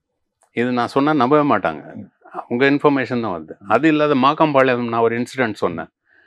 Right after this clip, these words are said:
கல்கடம்பு ஒரு இடத்துல இருந்து துப்பாக்கியை போட்டு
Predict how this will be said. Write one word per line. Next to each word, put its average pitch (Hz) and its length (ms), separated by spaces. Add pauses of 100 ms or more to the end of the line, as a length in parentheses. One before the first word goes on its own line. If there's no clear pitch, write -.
(320)
கல்கடம்பு 120 500
ஒரு 107 140
இடத்துல 104 320
இருந்து 90 220 (1040)
துப்பாக்கியை 196 440
போட்டு 160 220